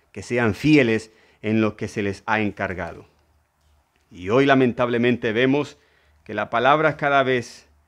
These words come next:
está siendo predicada no conforme a lo que Dios ha inspirado, sino que se han desviado de la predicación correcta del Evangelio.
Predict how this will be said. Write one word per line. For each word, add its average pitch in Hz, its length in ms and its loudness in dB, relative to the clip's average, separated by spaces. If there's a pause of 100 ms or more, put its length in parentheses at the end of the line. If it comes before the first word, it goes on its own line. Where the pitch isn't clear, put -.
(160)
está 113 240 -8
siendo 131 400 0
predicada 110 760 -2 (960)
no 127 320 4
conforme 139 800 2 (640)
a 110 160 -8
lo 117 160 -6
que 117 120 -6
Dios 127 300 0
ha 131 80 2
inspirado, 110 680 -2 (380)
sino 101 260 -8
que 110 120 -10
se 117 160 -4
han 123 200 4
desviado 123 680 0
de 110 80 -2
la 104 160 -4
predicación 113 640 -4
correcta 123 600 -4
del 110 140 -4
Evangelio. 101 640 -6